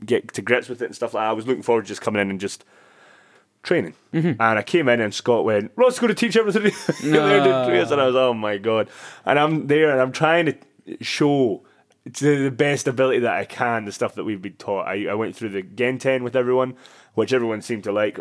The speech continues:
Speaker 1: and then I was trying to show the different ways of testing connection that we practiced. But I don't, I can't do it very well at all.
Speaker 2: Yeah.
Speaker 1: Um,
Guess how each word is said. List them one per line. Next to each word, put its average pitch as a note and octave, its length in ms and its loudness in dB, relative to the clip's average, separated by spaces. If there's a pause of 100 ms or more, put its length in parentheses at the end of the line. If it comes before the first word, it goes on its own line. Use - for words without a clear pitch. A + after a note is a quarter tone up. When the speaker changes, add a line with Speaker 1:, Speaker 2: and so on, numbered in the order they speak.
Speaker 1:
and A2 120 -2
then A2+ 160 0
I A2+ 40 2
was A2+ 160 -2
trying B2 380 0
to A2+ 40 -6
show A2+ 240 -2
the G#2+ 100 -6
different G#2 360 -8
ways G#2 160 -8
of F#2+ 100 -16 (240)
testing G2 460 -10
connection G#2 480 -10
that - 100 -14
we G2 80 -12
practiced. G2+ 500 -10 (560)
But - 480 -2 (600)
I F3 240 0
don't, A#2+ 320 -2 (160)
I D3 140 -2
can't A2 360 -4
do G2 160 -4
it G2 120 -4 (320)
very G#2+ 280 -2
well G#2+ 300 0
at - 200 -6
all. A#2+ 340 2
Speaker 2:
Yeah. A2+ 300 0 (220)
Speaker 1:
Um, A2 520 -2